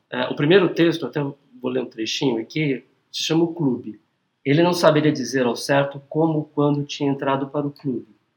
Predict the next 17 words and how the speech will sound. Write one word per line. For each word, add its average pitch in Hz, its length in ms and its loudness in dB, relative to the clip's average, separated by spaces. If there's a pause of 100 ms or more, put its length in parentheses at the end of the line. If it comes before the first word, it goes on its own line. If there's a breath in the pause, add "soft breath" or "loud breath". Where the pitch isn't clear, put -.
(520)
As - 160 -8
cláusulas 143 560 4
foram 135 220 -2
escritas 135 580 -8
em 120 80 -16
meio 143 380 2
a 127 100 -6
espirais 127 520 -2
de 117 100 -12
fumaça 123 580 -6
no 113 120 -6
ar 110 100 -8
frio 135 320 -4
sobre 131 260 -4
a 127 60 -4
calçada, 131 580 -2
em 127 80 -2